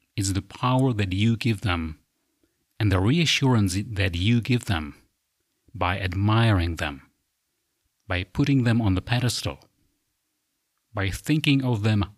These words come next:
more highly than of yourself. An actual relationship requires mutuality. It actually requires that you have some different perspectives on things, and you can talk about them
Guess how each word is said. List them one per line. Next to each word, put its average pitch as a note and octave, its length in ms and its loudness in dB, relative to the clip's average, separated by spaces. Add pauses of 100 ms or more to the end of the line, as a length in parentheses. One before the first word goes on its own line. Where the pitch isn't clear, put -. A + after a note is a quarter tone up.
more B2+ 380 2
highly A#2+ 440 0
than F#2 220 0
of - 180 -6
yourself. F2+ 720 -4 (1400)
An G#2 220 0
actual C3+ 600 2
relationship G2 840 0 (680)
requires C3 760 0
mutuality. A2 880 0 (320)
It G#2 100 0
actually D#3+ 480 0
requires G#2+ 760 2
that F#2+ 160 -2
you B2+ 120 4
have A#2+ 140 0
some G#2+ 280 0
different A2 400 -2
perspectives G2+ 880 -4 (280)
on A#2 220 2
things, F#2+ 640 -2 (640)
and A#2 100 2
you G#2 60 2
can G#2+ 200 0
talk C#3 320 0
about F#2 340 0
them F2+ 280 0